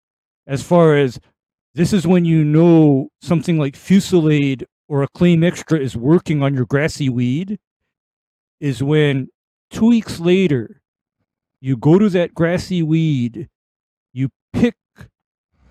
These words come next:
the center, the terminal shoot of that grass, and if it pulls up in your hand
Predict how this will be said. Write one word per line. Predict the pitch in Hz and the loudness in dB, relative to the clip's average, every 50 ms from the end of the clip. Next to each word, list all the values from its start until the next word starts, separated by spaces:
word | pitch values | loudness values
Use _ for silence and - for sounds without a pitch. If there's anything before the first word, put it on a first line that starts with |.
| _ _ _ _ _ _ _ _ | _ _ _ _ _ _ _ _
the | _ 131 147 147 143 147 143 139 131 135 - _ _ _ _ _ _ _ _ | _ -6 -4 -2 -2 -2 -4 -4 -6 -8 -12 _ _ _ _ _ _ _ _
center, | - - - - 190 202 208 202 190 - | -20 -8 -2 0 2 2 2 0 -2 -6
the | - 127 | -8 -10
terminal | 120 - - 208 214 220 220 208 185 | -10 0 2 4 4 4 4 2 0
shoot | 160 - - - 220 214 196 - - | -2 -4 -4 -4 -4 -4 -4 -4 -4
of | 170 156 131 | -4 -4 -2
that | 143 151 143 - _ | -4 -4 -4 -6 _
grass, | - 143 127 127 135 175 196 - - - - - - _ _ _ _ _ _ _ _ _ _ _ _ _ _ _ _ _ _ _ | -6 -4 -4 -4 -4 -6 -8 -10 -12 -16 -20 -20 -20 _ _ _ _ _ _ _ _ _ _ _ _ _ _ _ _ _ _ _
and | - 147 139 139 | -4 0 0 0
if | 139 - | 2 2
it | 185 170 - _ _ | 0 -2 -2 _ _
pulls | - - 208 233 233 233 220 175 - | -6 -2 2 2 4 2 2 0 -2
up | 202 202 190 _ _ | -4 -4 -4 _ _
in | 185 180 170 | -6 -4 -2
your | 151 143 139 | -2 -2 -2
hand | 110 85 160 170 180 180 151 127 110 98 101 101 - - - | -4 -2 0 0 2 2 0 -2 -4 -8 -12 -16 -18 -20 -20